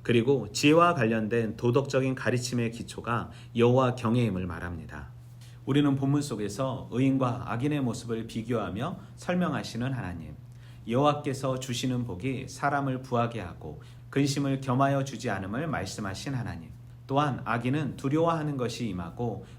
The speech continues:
의인은 원하는 것이 이루어짐을 말씀하신 하나님, 장수의 비결이 여호와를 경외하는 것임을 말씀하신 하나님, 여호와의 도가 정직한 자에게 산성임을 말씀하신 하나님을 발견할 수 있습니다.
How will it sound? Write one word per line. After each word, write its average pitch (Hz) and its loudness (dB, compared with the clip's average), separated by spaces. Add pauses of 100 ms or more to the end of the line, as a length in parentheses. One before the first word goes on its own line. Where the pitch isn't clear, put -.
의인은 120 2
원하는 135 2
것이 127 -2
이루어짐을 120 -2
말씀하신 95 -4
하나님, 95 -6 (520)
장수의 139 2
비결이 107 -4
여호와를 123 2
경외하는 139 0
것임을 104 -4
말씀하신 92 -6
하나님, 90 -6 (440)
여호와의 139 4
도가 123 -4
정직한 131 0
자에게 90 -6
산성임을 151 -4
말씀하신 90 -6
하나님을 143 -4
발견할 87 -8
수 - -8
있습니다. - -10